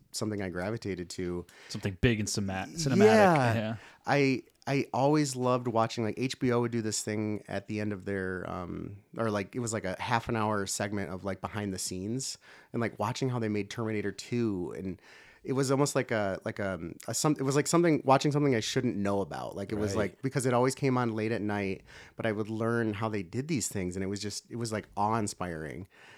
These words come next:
Speaker 1: And as a kid, I always felt like, um, I'd watch, like, magic shows on T V, and I'd, like, see people flying. And it,
Speaker 3: <laughs>
Speaker 1: I always thought that flight was real. Like, I thought that people could fly, because I'm like,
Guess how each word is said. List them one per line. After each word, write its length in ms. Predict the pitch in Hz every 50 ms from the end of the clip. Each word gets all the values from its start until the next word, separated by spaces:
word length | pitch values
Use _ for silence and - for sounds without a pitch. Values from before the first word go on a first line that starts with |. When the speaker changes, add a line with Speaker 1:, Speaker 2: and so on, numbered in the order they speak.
| - _ _ _ -
Speaker 1:
And 300 | 131 127 120 117 110 -
as 160 | - 135 123
a 40 | 123
kid, 600 | - - - - 135 131 135 135 127 120 110 110 - -
I 160 | 82 113 113
always 260 | 120 120 117 117 -
felt 320 | - - - 117 110 107 76
like, 380 | 107 107 101 98 - - - -
um, 360 | 107 101 98 95 92 92 - -
I'd 160 | 123 123 120
watch, 280 | 113 113 113 117 - -
like, 140 | 127 110 104
magic 360 | 98 87 82 82 - 131 131
shows 280 | - - 143 143 143
on 120 | 147 147 147
T 180 | 147 - 160 160
V, 300 | 160 170 170 175 170 -
and 120 | - 113 110
I'd, 280 | 107 101 90 104 - -
like, 180 | 113 104 98
see 200 | - - - 127 123
people 260 | - 139 - 110 95
flying. 640 | - - - 98 92 92 98 113 127 143 165 170 - - - - - - - - - _ _ - -
And 180 | 135 127 117 110
it, 80 | - - -
Speaker 3:
<laughs> 120 | - - -
Speaker 1:
I 180 | 147 143 131 -
always 340 | - 127 127 143 151 151 -
thought 280 | - - 139 139 135 -
that 200 | 127 120 - -
flight 380 | - - - - 120 123 -
was 180 | 110 117 107 90
real. 360 | 85 92 104 113 104 - 58 -
Like, 160 | 104 107 -
I 80 | 117
thought 280 | 113 - - 123 123 120
that 100 | 120 113
people 260 | - - 131 - 117 -
could 140 | - 107
fly, 260 | - - 120 117 110 101
because 140 | - 104
I'm 60 | 104 107
like, 140 | 104 101